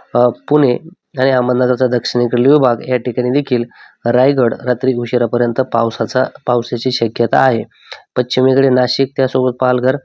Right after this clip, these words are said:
ठाणे या ठिकाणी फारसा पाऊस होईल अशी स्थिती नाही, परंतु झाले तर हलके थेंब, नाहीतर शक्यता खूप कमीच आहे. आता आपण बघूया उद्याची परिस्थिती काय आहे.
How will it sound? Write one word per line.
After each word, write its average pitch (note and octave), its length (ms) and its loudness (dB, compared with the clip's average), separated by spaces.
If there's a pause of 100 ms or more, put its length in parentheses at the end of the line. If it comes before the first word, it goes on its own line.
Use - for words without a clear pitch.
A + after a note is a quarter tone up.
(600)
ठाणे B2+ 320 0
या C3+ 60 0
ठिकाणी C#3 380 -2
फारसा C3 240 -2
पाऊस D3 300 0
होईल D3 220 2
अशी C3+ 240 -2
स्थिती D3 300 0
नाही, D3 200 2
परंतु C#3+ 520 -2 (600)
झाले C3+ 220 4
तर D3+ 160 2
हलके C3+ 300 2
थेंब, C#3 260 0 (260)
नाहीतर C3 320 -2
शक्यता B2 420 -4
खूप C3+ 200 -2 (140)
कमीच C3 320 2
आहे. G#2+ 180 -2 (400)
आता C3 180 0
आपण C3+ 220 0
बघूया C3+ 380 0
उद्याची B2+ 340 -2
परिस्थिती C3 500 -2
काय C3 220 2
आहे. C3+ 200 0